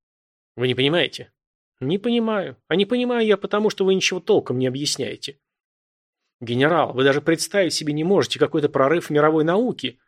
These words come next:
затаковал мужик, словно глухарь, при этом фанатично блестя глазами.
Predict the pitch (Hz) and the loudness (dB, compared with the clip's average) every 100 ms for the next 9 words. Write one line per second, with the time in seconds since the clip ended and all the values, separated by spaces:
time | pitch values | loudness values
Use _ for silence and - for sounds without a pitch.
0 | _ _ _ 131 131 131 131 143 131 123 | _ _ _ -2 -2 0 0 2 4 2
1 | 123 127 151 233 - 135 131 123 135 - | 2 -2 -2 -4 -2 0 0 2 2 2
2 | 190 - 131 127 131 - 139 127 - 170 | 0 2 2 2 -2 -4 -4 -4 -4 -4
3 | - 135 139 - 131 131 139 131 110 123 | -2 0 -2 0 0 2 2 2 -4 -8